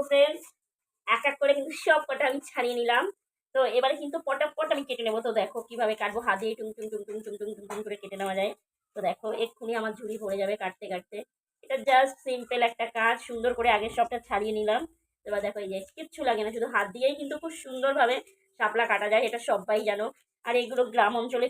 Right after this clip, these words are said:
খুব, খুব, খুব খায়, কিন্তু আমাদের শহরে হয়তো সবসময় পাওয়া যায় না, কিন্তু গ্রামে পুকুরে হয়ে থাকে। তো গ্র-, আমি আগে একটা ভিডিও ছিল আমার, যেখানে আমি গ্রামের বাড়ি গিয়েই শাপলা তুলেছিলাম, তোমরা ভিডিওটা দেখেছো। তো দেখো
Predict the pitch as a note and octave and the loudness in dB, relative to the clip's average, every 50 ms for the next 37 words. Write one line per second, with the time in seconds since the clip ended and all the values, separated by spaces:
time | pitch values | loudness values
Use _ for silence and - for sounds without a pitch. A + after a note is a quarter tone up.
0 | - _ - D4 D4 C#4+ C#4+ _ _ _ - C#4 C#4 - _ - D#4+ C4+ - _ | -2 _ -8 -8 -8 -8 -8 _ _ _ -10 -10 -10 -10 _ -12 -12 -12 -12 _
1 | - B3+ G#3+ G3+ G#3+ A3+ A#3 A3+ C#4 C4 A3+ G#3 G3+ A3+ - - A#3 G#3 G#3 G#3 | -2 0 0 0 0 -2 -4 -4 -2 -2 -2 0 -2 -4 -4 0 0 0 2 2
2 | A#3 C4+ B3+ A#3 A#3 C4 C4 C4 - _ _ _ _ _ - C4+ C4+ C#4+ C#4 C4+ | 2 2 2 2 4 2 2 2 0 _ _ _ _ _ -8 -6 -4 -2 -2 0
3 | - A#3+ G#3+ A3 A#3 B3 B3+ A#3+ A#3 A#3+ B3 B3+ B3+ B3 C4+ A#3 B3+ A#3+ G#3+ G#3+ | 2 6 6 6 6 6 4 2 2 0 -2 -4 -4 -6 -6 0 2 4 4 4
4 | A#3 C4+ - - A#3+ - A#3+ A#3+ B3 C4 G#3+ A3 A#3 A#3 B3+ A3 - G#3 G#3+ A#3 | 4 0 -4 -6 -12 -4 -2 -2 0 0 0 -2 -2 -2 -2 -4 -4 -4 -8 -8
5 | - _ _ _ _ _ - A3+ A3+ G#3 G#3+ G#3+ - - G#3+ G#3+ A#3+ B3+ B3 - | -8 _ _ _ _ _ -8 -8 -8 -8 -8 -8 -2 0 0 0 2 0 0 2
6 | F#3 A3 A#3 B3 B3 A#3 - C4+ B3 A#3 B3 G#3+ A3 B3 A#3 A#3+ C4+ A#3 B3 A3+ | 2 2 4 4 2 0 0 -4 -4 -4 -6 -4 -2 -2 -2 -2 0 2 2 2
7 | A3+ B3 A#3+ B3 A3+ B3+ A#3 B3 C4+ C4 - B3 A3 G#3+ A#3 A3+ A#3 A#3 B3 A3+ | 2 2 -2 -2 -4 -4 -4 -4 -4 -4 -2 0 0 2 2 2 0 0 -2 -2
8 | A3+ A3 B3+ - C4+ G3+ G3+ G#3 G#3+ A3+ A#3 A3 G#3+ G#3+ G#3 - G#3+ G#3 G#3+ B3 | -2 -4 -2 0 0 -2 0 0 -2 -4 -2 -2 -4 -4 -2 -2 -4 -4 -4 -2
9 | A#3+ G#3 G#3+ G#3+ A3 G#3+ G#3 G3+ G#3 A3 F#3+ G#3 G3+ C4 G#3 - A#3+ A3 A3+ _ | -2 0 0 0 0 -2 -4 -2 -4 -2 -4 -4 -6 -6 -8 -8 -8 -8 -10 _
10 | _ _ _ _ _ _ - A3+ - A4+ | _ _ _ _ _ _ -2 -2 0 0